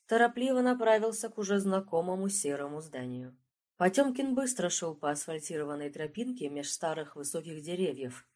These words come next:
и с ненавистью думал о Софье. Стерва! Упрямая стерва! Сколько из-за неё проблем. Стремительно преодолев несколько ступеней, Егор сбежал на крыльцо.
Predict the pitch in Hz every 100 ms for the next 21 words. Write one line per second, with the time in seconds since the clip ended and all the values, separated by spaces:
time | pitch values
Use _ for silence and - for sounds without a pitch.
0 | - 247 247 214 202 196 202 202 226 214
1 | 170 165 156 170 - 127 127 127 127 _
2 | _ _ _ _ - - - 156 143 123
3 | 123 123 - _ _ _ _ 160 147 160
4 | 190 220 151 147 - - 180 139 120 -
5 | _ _ - - 254 262 254 226 247 254
6 | 254 254 254 240 190 127 123 - _ _
7 | _ _ _ _ - 165 175 175 165 156
8 | 147 156 147 147 151 151 147 147 - 139
9 | 127 127 - 127 196 202 - - _ _
10 | 214 233 202 220 220 214 247 196 190 196
11 | 196 208 202 - 156